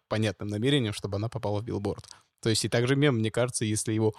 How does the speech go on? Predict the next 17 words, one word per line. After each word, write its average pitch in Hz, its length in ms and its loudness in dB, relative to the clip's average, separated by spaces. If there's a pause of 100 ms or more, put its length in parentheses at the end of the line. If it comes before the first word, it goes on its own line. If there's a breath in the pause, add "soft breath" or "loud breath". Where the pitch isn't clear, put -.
(200 loud breath)
произвести, 113 880 0
он 131 200 4
будет 123 220 6
смешным 147 580 0
и 117 80 -4
будет 117 280 0
актуальным. 117 400 4
Просто 135 400 2
коммерческую 127 560 2
музыку, 123 680 2
которая 117 320 2
написана 120 380 2
намеренно 117 340 4
коммерческой, 123 400 0
гораздо 131 340 6
легче 123 360 2
спалить, 123 580 0